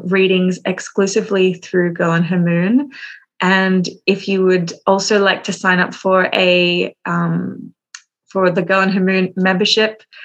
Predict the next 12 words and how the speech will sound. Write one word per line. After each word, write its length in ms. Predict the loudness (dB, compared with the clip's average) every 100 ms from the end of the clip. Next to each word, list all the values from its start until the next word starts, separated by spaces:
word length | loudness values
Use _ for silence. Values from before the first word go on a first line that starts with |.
| -20 _ _
I 640 | -2 0 0 0 -2 -4 -6
believe 380 | -2 0 2 0
that 320 | 0 -2 -2 -4
we 280 | 0 2
are 160 | 2 0
offering 460 | -2 -2 -4 -4 -2
a 80 | -6
free 220 | -2 0 2
month 360 | 2 2 0 -8 _ _ _ -20 _ -6
this 180 | -4
month 360 | 0 0 0 0
with 220 | 0 0